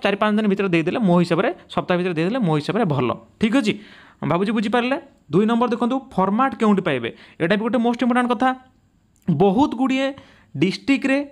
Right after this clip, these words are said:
ଆପଏଣ୍ଟମେଣ୍ଟ ଅର୍ଡର ବାହାର କଲାବେଳେ ଫର୍ମାଟ୍ ଦେଉନାହିଁ, ଠିକ୍ ଅଛି? ଅ, ଯେମିତିକି ଏବେ ଦେଓଗଡ଼ର ଦେଇନଥିଲା, କିନ୍ତୁ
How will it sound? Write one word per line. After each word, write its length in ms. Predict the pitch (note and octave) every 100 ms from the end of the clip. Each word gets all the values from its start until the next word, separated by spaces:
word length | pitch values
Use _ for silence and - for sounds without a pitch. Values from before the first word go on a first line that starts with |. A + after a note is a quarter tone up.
| -
ଆପଏଣ୍ଟମେଣ୍ଟ 720 | - G3 - D4 C#4+ C4+ C4+
ଅର୍ଡର 300 | - F#3+ A3+
ବାହାର 240 | F#3+ F3+ -
କଲାବେଳେ 400 | G3+ G3+ G#3+ A#3+
ଫର୍ମାଟ୍ 400 | - D3 D3+ F3
ଦେଉନାହିଁ, 400 | D3+ C3+ B2+ A#2 - - -
ଠିକ୍ 140 | F3
ଅଛି? 280 | G#3+ A#3 - - - - -
ଅ, 120 | C#3+
ଯେମିତିକି 400 | D#3+ G#3+ G#3 B3
ଏବେ 240 | G#3+ F3+ A3+
ଦେଓଗଡ଼ର 540 | D#3 F3 F#3+ G#3+ G#3+
ଦେଇନଥିଲା, 600 | G3 G3 G3+ G3+ G#3+ G#3+ - - -
କିନ୍ତୁ 360 | F#3+ F#3+ C#4